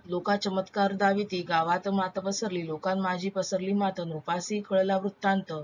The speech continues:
की आपुलिया नगरात यती विख्यात पातले. वार्ता ऐसे ऐकोनी राव बोलला कायवाणी. गावात यती येऊनी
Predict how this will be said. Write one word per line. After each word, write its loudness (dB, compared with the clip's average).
की -2
आपुलिया 0
नगरात 0
यती 2
विख्यात 4
पातले. 4
वार्ता 8
ऐसे 4
ऐकोनी 2
राव 4
बोलला 2
कायवाणी. 4
गावात 2
यती -2
येऊनी 2